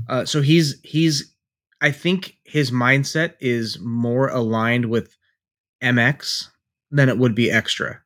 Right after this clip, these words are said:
if that's fair to say. So once he gets into an M X, he's gonna be right at home, 'cause he's, he, I think he's about, about it. He's like, "You know what? How, how animated can I get this thing while still flying precise?" And,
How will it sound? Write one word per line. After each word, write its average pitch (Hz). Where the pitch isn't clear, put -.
if 117
that's 113
fair 107
to 98
say. -
So 127
once 160
he 151
gets 131
into 170
an 107
M 101
X, -
he's 160
gonna 139
be 107
right 110
at 90
home, 92
'cause -
he's, 165
he, -
I 127
think 143
he's 127
about, 110
about 101
it. 87
He's 104
like, 104
"You 110
know 110
what? 113
How, 147
how 151
animated 127
can 117
I 107
get 120
this 104
thing 98
while 110
still 113
flying 104
precise?" 98
And, 101